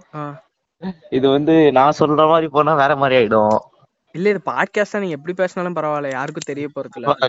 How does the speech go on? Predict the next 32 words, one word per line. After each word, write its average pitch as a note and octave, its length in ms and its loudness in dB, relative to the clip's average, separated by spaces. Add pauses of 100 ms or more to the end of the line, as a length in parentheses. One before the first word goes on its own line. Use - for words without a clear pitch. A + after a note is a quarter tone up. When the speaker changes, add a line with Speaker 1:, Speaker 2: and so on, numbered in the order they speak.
(200)
Speaker 2:
ஆ, C#3 100 2
சரி, G3 220 2
அந்த F#3+ 140 -2
பொண்ணு G#3 240 0
நம்மளை F#3+ 100 -2
விட்டு F#3 180 0
போக F#3 200 2
கூடாதுன்னு G3 120 0
நம்ம, G3 340 2
நம்ம, F#3 380 2
நம்ம G3 180 0
விட்டுட்டு G3 340 0
இருந்துடணும். B2+ 380 2 (3500)
பார்த்தா, C3 340 0 (880)
Speaker 1:
அந்த D3+ 300 -10
மாதிரி F3+ 500 -6
வேணாம். C#3 480 -14 (580)
Speaker 2:
அதான் C#3 580 4
பார்த்து F3 260 2
சொல்லி D3 300 2
கொண்டிருக்கிறேன். C3+ 560 2
அந்த C#3 240 0
Speaker 1:
YouTube-ல - 20 -8
வேற C#3 160 0
Speaker 2:
மாதிரி C#3 120 -6
Speaker 1:
போடலாம்னு B2 200 -4
Speaker 2:
வேண்டாம். A#2+ 220 2
Speaker 1:
நினைச்சேன், D3 440 -12
YouTube-ல F3 400 -8
வேற E3 140 -10
போடலாம்னு C#3+ 260 -8
நினைச்சேன். C3+ 480 -16